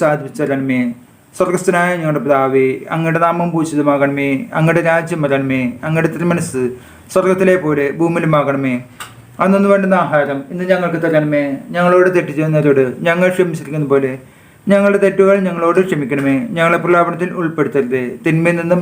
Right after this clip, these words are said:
ഞങ്ങളെ രക്ഷിക്കണമേ. നന്മ നിറഞ്ഞ മറിയമേ, സ്വസ്തി, കർത്താവ് അങ്ങയോടുകൂടെ, സ്ത്രീകളിൽ അങ്ങ് അനുഗ്രഹിക്കപ്പെട്ട ആളാവുന്നു. അങ്ങയുടെ ഉദരത്തിൻ ഫലമായ ഈശോ അനുഗ്രഹിക്കപ്പെട്ടവനാകുന്നു. പരിശുദ്ധ മറിയമേ, തമ്പുരാൻ്റെ അമ്മേ, പാപികളായ ഞങ്ങൾക്ക് വേണ്ടി ഇപ്പോഴും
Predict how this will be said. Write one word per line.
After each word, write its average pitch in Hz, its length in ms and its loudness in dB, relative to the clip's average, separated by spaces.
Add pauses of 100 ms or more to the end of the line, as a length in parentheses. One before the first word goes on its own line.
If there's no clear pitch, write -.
(100)
ഞങ്ങളെ 139 280 2
രക്ഷിക്കണമേ. 117 460 2 (520)
നന്മ 190 300 4
നിറഞ്ഞ 190 360 0
മറിയമേ, 160 300 -2 (160)
സ്വസ്തി, 165 360 -2 (220)
കർത്താവ് 165 540 0
അങ്ങയോടുകൂടെ, 151 520 0 (200)
സ്ത്രീകളിൽ 151 580 2 (120)
അങ്ങ് 165 200 -2 (160)
അനുഗ്രഹിക്കപ്പെട്ട 151 640 2
ആളാവുന്നു. 127 360 0 (500)
അങ്ങയുടെ 185 300 4 (120)
ഉദരത്തിൻ 185 380 2 (160)
ഫലമായ 147 500 2 (260)
ഈശോ 165 380 -2 (160)
അനുഗ്രഹിക്കപ്പെട്ടവനാകുന്നു. 135 1080 0 (180)
പരിശുദ്ധ 151 400 -2
മറിയമേ, 156 320 0 (100)
തമ്പുരാൻ്റെ 135 440 -2
അമ്മേ, 120 200 2 (560)
പാപികളായ 175 540 2 (120)
ഞങ്ങൾക്ക് 156 360 -4
വേണ്ടി 139 180 0 (160)
ഇപ്പോഴും 180 380 4